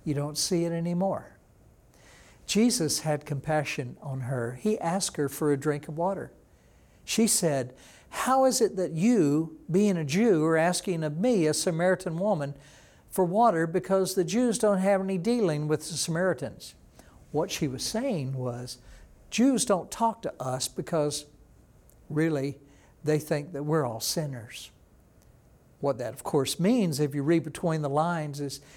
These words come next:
that means that the Jews think that they're righteous and we're not, so they don't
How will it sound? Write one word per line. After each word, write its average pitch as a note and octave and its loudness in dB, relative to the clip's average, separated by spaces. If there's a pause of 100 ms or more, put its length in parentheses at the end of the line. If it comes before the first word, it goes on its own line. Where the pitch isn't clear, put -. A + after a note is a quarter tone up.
(180)
that E3+ -2
means E3 0
that D#3 0
the - -6
Jews D#3+ 2
think D3+ -4
that B2 -6
they're G3 0
righteous E3 -2 (340)
and D#3 -2
we're F3+ 4
not, D3+ -4
so - -4
they D3+ -2
don't D#3 -6